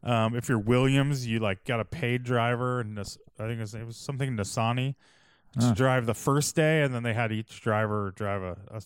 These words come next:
Speaker 1: a, a day after that, I think it was. So
Speaker 2: Interesting.
Speaker 1: yeah. Um, but basically, it's one of those things you can't, like,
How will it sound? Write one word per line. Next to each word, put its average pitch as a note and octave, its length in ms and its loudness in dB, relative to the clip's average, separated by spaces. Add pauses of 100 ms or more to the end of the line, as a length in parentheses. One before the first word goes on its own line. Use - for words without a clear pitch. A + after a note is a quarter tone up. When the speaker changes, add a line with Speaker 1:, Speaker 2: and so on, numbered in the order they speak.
(120)
Speaker 1:
a, A2+ 80 -6
a G2 40 -4
day G2 300 -4
after G2 320 -8
that, D3+ 240 -8 (100)
I C3 40 -10
think D3+ 180 -12
it C#3+ 60 -10
was. D3 280 -10 (640)
So G2+ 340 -2
Speaker 2:
Interesting. F#2 680 -4 (100)
Speaker 1:
yeah. A2 260 0 (240)
Um, G#2 460 -4 (400)
but A2 180 -2 (220)
basically, B2 540 -4 (600)
it's C#3 160 -4
one E3 100 4
of D#3+ 40 6
those C#3 100 2
things C#3+ 200 0
you B2 80 -4
can't, B2 280 -4 (320)
like, G2 220 -8